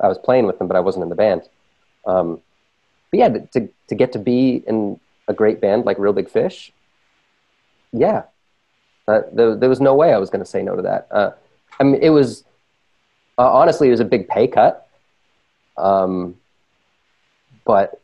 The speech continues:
I, that, that doesn't matter. Uh, it was, it was just a really cool opportunity that I didn't expect and never, never, like, it wasn't a goal of mine. You know, it wasn't something I was trying to do, and it kinda came out of nowhere.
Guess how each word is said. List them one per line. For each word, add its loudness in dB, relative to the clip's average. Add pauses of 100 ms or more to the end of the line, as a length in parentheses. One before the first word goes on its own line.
(240)
I, 0
that, -2 (840)
that -14
doesn't -2
matter. -4 (120)
Uh, -4
it 0
was, -6 (800)
it -4
was -8
just -8
a -4
really 0
cool 0
opportunity 0
that -2
I 0
didn't -4 (320)
expect -4
and -4
never, 0 (1400)
never, 0 (380)
like, 0 (160)
it 2
wasn't 2
a -2
goal 2
of -16
mine. -8
You -6
know, 2
it -2
wasn't -2
something -2
I 2
was 0
trying 0
to -2
do, 4
and -2
it -6
kinda 0
came -2
out 2
of 0
nowhere. 0